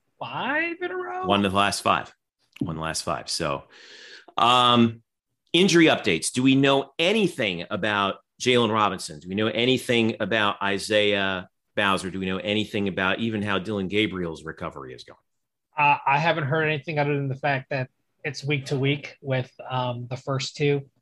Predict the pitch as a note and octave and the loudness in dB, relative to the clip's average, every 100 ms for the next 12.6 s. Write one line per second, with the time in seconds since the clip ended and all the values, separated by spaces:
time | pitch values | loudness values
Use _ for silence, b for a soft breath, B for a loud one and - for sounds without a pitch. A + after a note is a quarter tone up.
0 | _ _ _ _ - A2+ A2 B2+ C3+ C3 | _ _ _ _ -16 -14 -6 -2 0 0
1 | - C3+ C3+ C3 C3 B2 A#2+ A2+ A2 - | -4 -2 0 0 -2 -6 -10 -12 -14 -20
2 | _ A#2 A#2+ B2 A#2+ C3+ D3 C#3 B2 - | _ 0 0 0 0 2 2 2 0 0
3 | A#2+ A2 A#2+ D3 C3+ - B2+ B2 A2+ F#2+ | -8 -8 -2 0 2 2 -2 0 -2 0
4 | B2+ B2 - - A2+ A2 - A2+ G#2+ - | 0 0 -2 -4 -4 -4 -4 -4 -2 -4
5 | G2 G2 E2 A#2+ B2+ C#3 - - C3 B2+ | -8 -8 -4 -2 0 -2 -6 -8 -10 -8
6 | C#3+ C#3 - C3+ C#3 B2+ A2 A#2 A2+ A#2+ | -8 -8 -6 -4 -2 0 0 0 0 0
7 | A2+ A2 A2 A2 - A#2 A#2+ A2+ G2+ G#2+ | 0 -2 -4 -6 -4 0 2 2 0 -2
8 | G2 A#2+ A2 D3+ G#3+ - A#2 A#2 G#2+ b | -2 0 2 2 2 0 2 2 2 b
9 | b _ - A2 B2+ G#2+ F#2 - E3+ F3 | b _ -6 -4 0 -2 -2 0 2 2
10 | C3+ D3+ - C3 C#3+ - G#2+ G#2 G2 F2 | 2 -2 -6 -4 -4 -4 -8 -6 -6 -6
11 | D#2+ D#2+ C2+ A#1+ A#1+ A#1+ A#1+ B1+ A#1 B1 | -6 -8 -10 -14 -16 -16 -16 -16 -12 -2
12 | A3 C4 A#3+ A#3 - | 2 4 4 2 0